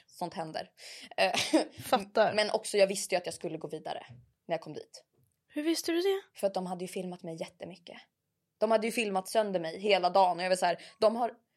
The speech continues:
Speaker 1: de kommer ju inte, alltså, de kommer ju inte filma mig så här mycket utan att använda materialet i T V. De, de förlorar så mycket pengar på att filma mig. Det är klart de kommer ha med mig. Det är klart jag går vidare.
Speaker 2: De tyckte du såg intressant ut.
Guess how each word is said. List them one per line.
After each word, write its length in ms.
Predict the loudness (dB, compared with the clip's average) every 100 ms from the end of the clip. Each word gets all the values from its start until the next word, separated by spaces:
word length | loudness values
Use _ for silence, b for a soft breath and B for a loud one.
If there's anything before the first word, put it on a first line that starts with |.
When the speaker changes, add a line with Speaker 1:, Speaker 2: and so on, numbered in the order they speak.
| _ _ _ _ B B B 0
Speaker 1:
de 180 | 2 2
kommer 220 | 0 -2
ju 60 | 0
inte, 440 | -2 0 2 2 0 _ _
alltså, 200 | -6 -4
de 160 | 0 -2
kommer 180 | -2 -6
ju 80 | -6
inte 140 | -8
filma 420 | -6 -4 -2 0
mig 140 | 0 -2
så 120 | -6
här 280 | -2 -2 -2
mycket 640 | -4 -8 2 6 6 4
utan 320 | 0 0 -2
att 80 | -4 -2
använda 380 | -2 -2 -4
materialet 420 | -4 -2 0 0 -2
i 40 |
T 240 | 0 4
V. 100 | 4
De, 240 | 2 0 0
de 120 | -2
förlorar 200 | 0 -2
så 100 | -2
mycket 160 | -6 -2
pengar 300 | -2 -2 -4
på 60 |
att 80 | -2
filma 260 | -2 -2 -4
mig. 100 | -6
Det 60 |
är 40 | -2
klart 220 | 0 -2
de 100 | -4
kommer 200 | -2 -2
ha 40 |
med 220 | 0 0
mig. 220 | -2 -6 -12 B B
Det 80 | 0
är 40 |
klart 180 | 2 2
jag 100 | 0
går 80 | -2
vidare. 440 | -2 2 2 0 -8 _ _ _
Speaker 2:
De 160 | 0 2
tyckte 240 | 2 2
du 80 | 0
såg 100 | 2
intressant 560 | 0 0 2 2 2
ut. 340 | -2 -2 -10